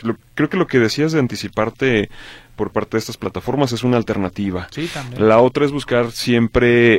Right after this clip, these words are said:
Speaker 1: eh, en diversos lugares a ver quién le tiene mejores precios para algunos productos. Comprar de mayoreo, también puede ponerse de acuerdo con más personas. Las presentaciones de mayoreo regularmente son más económicas.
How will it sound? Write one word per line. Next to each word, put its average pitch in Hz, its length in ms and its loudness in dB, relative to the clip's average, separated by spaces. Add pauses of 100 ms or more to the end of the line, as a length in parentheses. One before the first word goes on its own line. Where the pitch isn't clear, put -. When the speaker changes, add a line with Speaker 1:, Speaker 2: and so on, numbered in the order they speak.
Speaker 1:
eh, 98 360 0
en 95 140 0
diversos 104 420 0
lugares 127 380 2
a 117 80 0
ver 101 160 0
quién 113 180 0
le 113 60 2
tiene 110 220 0
mejores 101 340 0
precios 107 280 -4
para 95 180 -6
algunos 98 300 -4
productos. 135 540 -2
Comprar 104 360 -4
de 117 80 -2
mayoreo, 123 480 2
también 110 260 -2
puede 113 460 0 (420)
ponerse 117 380 2
de 123 60 2
acuerdo 120 280 -2
con 92 160 -6
más 101 180 0
personas. 143 520 0
Las 110 100 -6
presentaciones 98 640 -4
de 113 60 0
mayoreo 98 340 2
regularmente 101 560 0
son 104 160 -2
más 95 200 -2
económicas. 85 960 -6